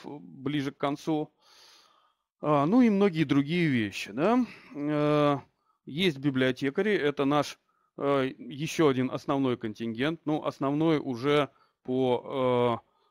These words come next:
э, по тому общению, которое происходит, это, э,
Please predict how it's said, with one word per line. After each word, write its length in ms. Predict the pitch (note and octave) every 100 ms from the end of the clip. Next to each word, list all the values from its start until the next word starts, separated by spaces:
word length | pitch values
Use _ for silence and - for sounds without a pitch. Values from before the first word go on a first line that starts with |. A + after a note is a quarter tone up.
| -
э, 60 | - - -
по 80 | C#3+
тому 440 | D3 D#3+ D#3+ C#3+
общению, 520 | C#3 - F3 E3 C3
которое 440 | A#2 A#2 B2+ A2+ A2
происходит, 720 | A#2 A2+ - F#3 F#3 C3+ C#3
это, 420 | C3+ B2+ B2+ A2 _ _
э, 500 | - A2+ A2 G#2+ G#2+